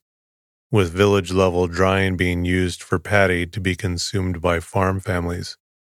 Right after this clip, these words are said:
Mills either sun-dry or use mechanical dryers or both.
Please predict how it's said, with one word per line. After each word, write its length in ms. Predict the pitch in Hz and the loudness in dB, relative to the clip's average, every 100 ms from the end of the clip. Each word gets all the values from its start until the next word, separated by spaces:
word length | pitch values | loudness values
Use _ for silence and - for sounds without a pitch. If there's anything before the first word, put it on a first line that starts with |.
| _ _ _ _ _ _ _ _ _ - | _ _ _ _ _ _ _ _ _ 2
Mills 400 | 104 101 101 113 | 4 4 2 2
either 440 | 104 101 98 92 | 2 4 4 2
sun-dry 880 | - 117 107 104 98 92 98 117 135 | 0 0 2 2 4 4 4 2 -2
or 220 | 101 95 | -2 0
use 280 | 92 92 85 | 2 0 -2
mechanical 600 | 90 87 - 92 90 95 | -2 -2 0 0 0 -2
dryers 420 | 87 87 85 85 - | -2 0 0 -2 -4
or 80 | |
both. 480 | 82 92 85 76 - | -2 0 0 -4 -14